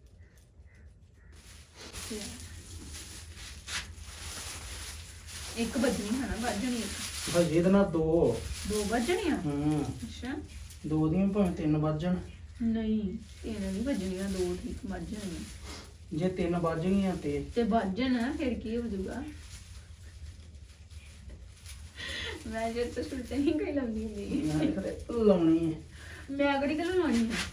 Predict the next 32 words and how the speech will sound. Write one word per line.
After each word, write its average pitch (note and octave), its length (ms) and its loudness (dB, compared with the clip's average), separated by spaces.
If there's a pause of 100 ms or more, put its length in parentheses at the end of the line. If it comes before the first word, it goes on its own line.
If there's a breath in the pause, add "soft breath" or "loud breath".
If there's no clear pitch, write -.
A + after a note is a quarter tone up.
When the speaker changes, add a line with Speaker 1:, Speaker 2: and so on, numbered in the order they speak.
(140)
Speaker 2:
ਹਮ। E3 340 6
Speaker 1:
ਮੈਂ A#3+ 400 4
ਹਾਂ C4 320 0
ਵੀ - 60 -6
ਇੱਥੇ E4 240 -4
ਕੋਈ D4 180 -2
ਵੱਖਰਾ C4+ 360 -4
ਕੰਮ B3 300 -2
ਕਰਨ B3+ 260 -4
ਦੀ, A3+ 140 -2
ਕੋਈ A#3+ 160 2
ਜੌਬ A#3 340 0
ਕਰਨ A#3 220 -4
ਦੀ A#3 180 -4
ਵੱਖਰੀ। A#3 420 -4 (420 loud breath)
ਕਿਹੜੀ A3+ 140 2
ਮੈਂ A#3+ 140 4
ਸ਼ਰਤ A3 300 -2
ਲਾਉਣੀ G#3 260 -2
ਤੁਹਾਡੇ A3+ 200 0
ਨਾਲ? G3 260 -2 (240)
ਤੁਹਾਡੀ A#3+ 260 4
ਜੇਬ A3 220 6
'ਚੋਂ C4+ 140 0
ਹੀ C4 60 2
ਲੈਣੀ B3+ 320 2
ਹੈ B3+ 40 0
ਤੇ C4 140 -6
ਤੁਹਾਨੂੰ A#3+ 340 0
ਦੇ C4+ 80 -2
ਦੇਣੀ। B3+ 220 -2
Speaker 2:
ਹਮ। D3 420 4